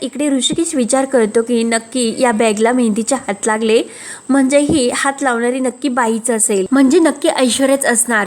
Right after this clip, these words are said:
तिला हे सर्व विचारायलाच हवे, म्हणून ऋषिकेश बाहेर येतो. तेव्हा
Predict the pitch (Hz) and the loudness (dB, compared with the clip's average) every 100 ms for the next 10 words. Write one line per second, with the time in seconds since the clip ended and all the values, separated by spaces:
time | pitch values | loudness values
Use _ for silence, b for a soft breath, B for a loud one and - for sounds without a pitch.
0 | - 277 285 330 - 330 330 330 240 247 | -2 0 2 2 0 0 2 2 2 2
1 | 240 262 277 285 220 208 233 240 254 262 | 2 2 0 0 2 4 4 2 2 0
2 | - 285 285 262 220 226 233 240 240 208 | -2 -2 -2 0 -2 0 2 2 2 -2
3 | - - 302 320 | -2 -4 -2 0